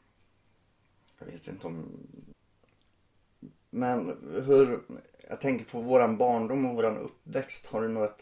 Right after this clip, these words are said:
tankar kring den?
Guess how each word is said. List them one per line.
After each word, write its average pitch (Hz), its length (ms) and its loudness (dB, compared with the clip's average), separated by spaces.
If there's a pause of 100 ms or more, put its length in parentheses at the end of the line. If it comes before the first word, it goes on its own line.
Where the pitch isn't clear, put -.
(180)
tankar 113 600 -8
kring 101 420 -8 (500)
den? 127 500 -10